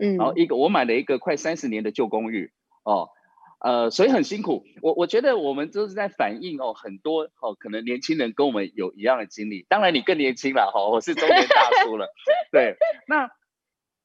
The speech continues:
Speaker 2: 那我，我不晓得你有没有听过一句话哈，他说呢，
Speaker 1: 嗯。
Speaker 2: 说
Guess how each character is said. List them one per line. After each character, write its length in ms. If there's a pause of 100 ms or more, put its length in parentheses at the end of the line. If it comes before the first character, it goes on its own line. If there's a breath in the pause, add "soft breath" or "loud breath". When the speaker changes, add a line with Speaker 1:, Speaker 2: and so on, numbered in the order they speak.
(220)
Speaker 2:
那 300
我， 180
我 100
不 60
晓 120
得 60
你 80
有 100
没 40
有 60
听 200
过 140
一 40
句 180
话 300
哈， 200 (280)
他 140
说 180
呢， 140
Speaker 1:
嗯。 80
Speaker 2:
说 240